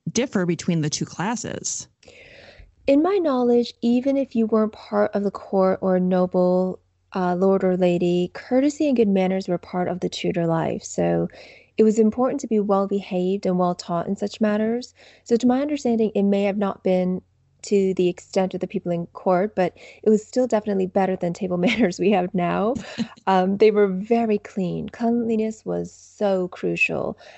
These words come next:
Speaker 2: And, you know, to a point where if there was a common or bowl, they, they could only use their left hand to touch the food,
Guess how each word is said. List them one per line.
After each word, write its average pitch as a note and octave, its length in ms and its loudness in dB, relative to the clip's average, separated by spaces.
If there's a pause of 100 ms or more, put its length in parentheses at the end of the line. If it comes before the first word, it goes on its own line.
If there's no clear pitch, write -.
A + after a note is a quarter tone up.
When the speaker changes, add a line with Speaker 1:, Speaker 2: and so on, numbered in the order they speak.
(240)
Speaker 2:
And, F#3 580 0 (120)
you G3 100 0
know, E3+ 380 0
to A#3 100 -6
a - 20 -8
point A3+ 200 2
where G#3 120 4
if F#3+ 120 -2
there G#3+ 120 2
was G3 120 -2
a - 40 -6
common G#3 300 0
or G3 100 2
bowl, G3 540 0 (340)
they, G3+ 220 6 (540)
they A3+ 100 6
could A#3 160 2
only B3 300 0
use G#3+ 220 0
their G3+ 160 0
left F#3+ 300 -2
hand G3+ 420 -4
to - 100 -16
touch - 360 -8
the F#3+ 80 -12
food, G3+ 520 -2